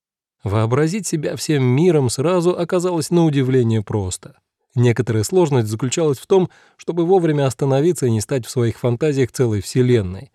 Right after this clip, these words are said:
Всё-таки я не уверен, что у вселенной есть сердце, а по правилам следовало представлять, что отдаёшь именно его. Когда мне ценой невероятного волевого усилия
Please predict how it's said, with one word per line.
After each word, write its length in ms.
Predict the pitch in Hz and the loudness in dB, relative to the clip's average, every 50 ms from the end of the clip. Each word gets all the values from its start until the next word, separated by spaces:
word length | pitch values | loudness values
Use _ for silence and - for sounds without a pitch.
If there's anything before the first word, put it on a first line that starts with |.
| _ _ _ _ _ _ _ | _ _ _ _ _ _ _
Всё-таки 380 | _ _ - 254 - - - 180 | _ _ -20 -20 -18 -10 -8 -6
я 160 | 170 165 170 | -2 -2 -2
не 160 | 156 156 160 | 0 0 2
уверен, 460 | 165 165 165 170 180 175 143 127 104 98 | 2 2 2 2 2 4 4 2 0 0
что 200 | - - 120 113 | -2 -2 -2 -2
у 40 | |
вселенной 520 | 98 - - 123 117 127 127 127 117 110 110 | -2 -2 -2 0 2 2 2 2 2 0 0
есть 260 | 107 113 110 101 - | 0 0 -2 -4 -4
сердце, 500 | - - 127 117 101 92 - - - - _ _ _ _ _ _ _ - | -6 -2 -2 -2 -2 -2 -8 -16 -18 -20 _ _ _ _ _ _ _ -10
а 100 | - 117 | -8 -4
по 120 | - 113 | -4 -2
правилам 540 | 92 107 113 127 147 156 139 120 104 95 95 | -2 0 0 2 2 2 2 0 0 -2 -4
следовало 440 | - - 165 180 175 160 156 156 143 | -6 -4 -4 -2 -2 0 0 0 0
представлять, 680 | 123 143 131 113 - - 117 110 110 143 170 170 - _ _ _ _ _ | 2 0 -2 -2 -2 -2 -2 0 2 0 0 -2 -2 _ _ _ _ _
что 260 | - - - 165 175 | -20 -10 -6 -4 -4
отдаёшь 540 | 160 135 120 127 123 113 113 123 117 - - | -2 -2 0 0 0 2 2 0 -2 -2 -2
именно 320 | 123 110 107 107 110 113 | -2 0 0 2 2 2
его. 480 | 120 117 117 120 120 117 107 98 87 - _ _ _ | 2 2 2 0 0 0 -2 -4 -4 -8 _ _ _
Когда 300 | - - 120 104 123 113 | -6 -4 -2 0 2 2
мне 180 | 110 113 113 107 | 4 4 2 2
ценой 320 | - - 123 120 123 127 117 | 0 0 0 2 2 4 4
невероятного 640 | 113 113 110 113 113 117 120 117 - 123 107 110 | 4 4 2 2 2 2 0 0 0 0 0 0
волевого 480 | 104 101 117 113 117 113 123 131 117 113 | 0 2 2 2 2 2 2 2 2 2
усилия 540 | 113 110 110 - - 135 120 110 104 90 | 0 0 -2 0 0 0 2 2 0 -2